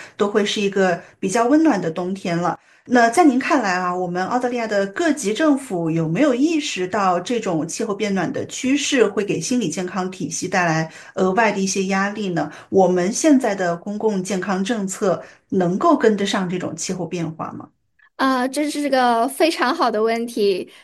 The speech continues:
Speaker 2: 这个问题，嗯，是非常值得关注且有，就是研究的意义的。然后，呃，现阶段我，我会说澳大利亚政府在应对气候变化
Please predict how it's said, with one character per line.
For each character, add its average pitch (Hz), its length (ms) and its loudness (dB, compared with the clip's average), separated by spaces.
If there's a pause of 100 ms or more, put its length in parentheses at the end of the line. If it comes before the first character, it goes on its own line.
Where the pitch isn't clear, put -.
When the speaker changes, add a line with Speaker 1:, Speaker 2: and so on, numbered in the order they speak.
(200)
Speaker 2:
这 311 100 -2
个 269 280 0
问 277 240 6
题， 220 320 4
嗯， 208 760 -4 (180)
是 277 240 4
非 269 220 4
常 226 380 2
值 226 120 2
得 214 120 4
关 233 260 2
注 247 120 2
且 233 260 0
有， 190 280 0 (120)
就 262 100 -6
是 226 200 0
研 202 200 -2
究 247 160 0
的 240 80 2
意 220 320 -2
义 202 80 0
的。 92 240 -6 (320)
然 208 160 -2
后， 311 460 4
呃， 214 560 -2
现 339 280 -2
阶 330 240 4
段 262 560 2 (480)
我， 226 640 0
我 240 140 -2
会 370 220 4
说 339 180 4
澳 311 160 4
大 302 160 2
利 302 80 0
亚 285 120 2
政 180 280 -2
府 185 140 -8
在 233 360 0 (140)
应 240 240 0
对 220 240 2
气 254 220 -2
候 262 140 -2
变 240 240 -2
化 240 380 -2